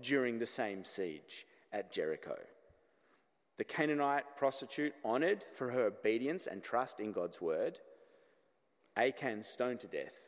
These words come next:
for his refusal to obey and trust it. Ruth, whose story we're actually going to explore in January, we'll come to the second half of January,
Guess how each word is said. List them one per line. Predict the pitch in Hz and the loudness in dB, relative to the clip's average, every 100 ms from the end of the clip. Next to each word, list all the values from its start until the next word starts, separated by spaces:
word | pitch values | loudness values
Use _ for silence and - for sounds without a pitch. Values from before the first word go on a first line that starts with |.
| - | -4
for | 104 | -4
his | 104 - | -4 -8
refusal | 98 - 90 92 | -8 -6 -6 -6
to | 85 92 | -8 -8
obey | 82 85 95 71 73 - | -8 -6 -6 -6 -10 -14
and | 92 | -12
trust | - - - | -8 -8 -8
it. | - - - _ _ _ _ _ _ _ _ _ _ _ _ _ _ - - - - - | -18 -20 -20 _ _ _ _ _ _ _ _ _ _ _ _ _ _ -20 -20 -20 -20 0
Ruth, | 185 190 139 131 - | 4 8 6 4 4
whose | 180 | 4
story | - 196 165 | 8 8 8
we're | 143 151 | 8 8
actually | 233 349 | 6 2
going | 349 220 | 4 4
to | |
explore | 170 - 156 131 | 2 2 4 4
in | 113 | 4
January, | 107 156 190 135 95 | 4 4 4 2 0
we'll | 92 | 0
come | 175 | 0
to | 160 | -2
the | |
second | 131 190 185 | 2 0 2
half | 165 156 | 0 0
of | 127 | 0
January, | 135 131 131 131 135 | 2 2 4 2 0